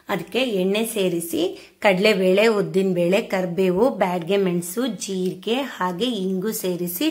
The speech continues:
ಚೆನ್ನಾಗಿ ಹುರಿಬೇಕು. ಚೀನಿಕಾಯಿ, ಸಿಪ್ಪೆ, ತಿರುಳು ಸೇರಿಸಿ ಮಿಕ್ಸ್ ಮಾಡಿ ನೀರು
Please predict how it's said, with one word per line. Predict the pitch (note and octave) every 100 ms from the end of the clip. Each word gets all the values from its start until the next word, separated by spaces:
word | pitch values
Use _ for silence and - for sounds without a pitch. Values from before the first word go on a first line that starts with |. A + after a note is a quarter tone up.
| D#4
ಚೆನ್ನಾಗಿ | G3 F#3 F3 E3+ C#4+ B3+
ಹುರಿಬೇಕು. | G3 F3+ F3+ F3 C4 F4+ - _ _ _ _ _ _
ಚೀನಿಕಾಯಿ, | A#3 A3+ A3 - F#3 G3 C#4+ -
ಸಿಪ್ಪೆ, | G3+ - - G#3 B3 -
ತಿರುಳು | F#3+ F3+ F#3 A3+ C4+
ಸೇರಿಸಿ | G3+ F3+ F3+ F3+ C4+ C#4
ಮಿಕ್ಸ್ | F3+ - - F#3
ಮಾಡಿ | F3 E3 C4+ F4 - - -
ನೀರು | A3 A3+